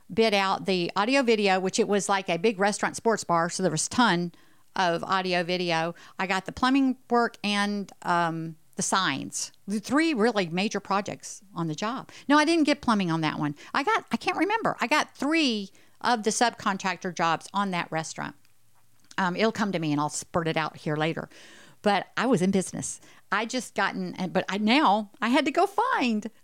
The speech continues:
an, a, a trusted <laughs> audio video company that would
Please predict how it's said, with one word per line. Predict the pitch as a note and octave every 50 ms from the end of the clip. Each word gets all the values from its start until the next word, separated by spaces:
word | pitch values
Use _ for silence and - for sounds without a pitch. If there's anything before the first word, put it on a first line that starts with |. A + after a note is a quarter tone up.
| _ -
an, | - C#4 C4+
a, | B3 B3 - -
a | A3+ G#3+
trusted | - - - - - D4 E4 E4 - - D4 A#3 G3+ - - -
<laughs> | - _
audio | - A3 C4 D4+ G4+ F4 A4 E4
video | G4 A3 C#4 D4+ C4 C#4 B3+ A#3+ A#3+
company | A#3 - A#3 G#3+ G#3+ A#3 A#3 A#3+ B3
that | B3 G3 F3+ -
would | F3 F#3+ F#3 F#3